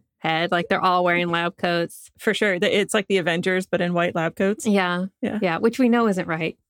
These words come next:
Speaker 2: Yeah. No.
Speaker 1: At all.
Speaker 2: No.
Speaker 1: But anyway, so they took all this information. This is led from out of Penn State and Northeastern Illinois University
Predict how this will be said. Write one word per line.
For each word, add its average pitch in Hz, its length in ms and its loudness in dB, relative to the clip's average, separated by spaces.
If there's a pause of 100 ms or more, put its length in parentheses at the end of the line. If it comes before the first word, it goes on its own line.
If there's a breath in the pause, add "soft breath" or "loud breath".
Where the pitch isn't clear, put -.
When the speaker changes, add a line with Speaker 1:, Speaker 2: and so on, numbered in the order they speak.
(160)
Speaker 2:
Yeah. - 200 -10 (120)
No. - 120 -6
Speaker 1:
At 170 180 -4
all. 180 160 -10 (120)
Speaker 2:
No. 180 140 -4 (220)
Speaker 1:
But 190 200 0 (120)
anyway, 190 420 0
so 240 260 0
they 240 140 2
took 285 180 -2
all 254 140 2
this 254 340 -2 (220)
information. 214 720 0
This 220 160 -2
is 233 100 -2
led 214 240 2
from - 160 -2
out 190 140 0
of 190 100 -6
Penn 226 160 0
State 175 420 -4 (240)
and 233 360 2
Northeastern 208 600 -2
Illinois 185 280 0
University 233 760 -2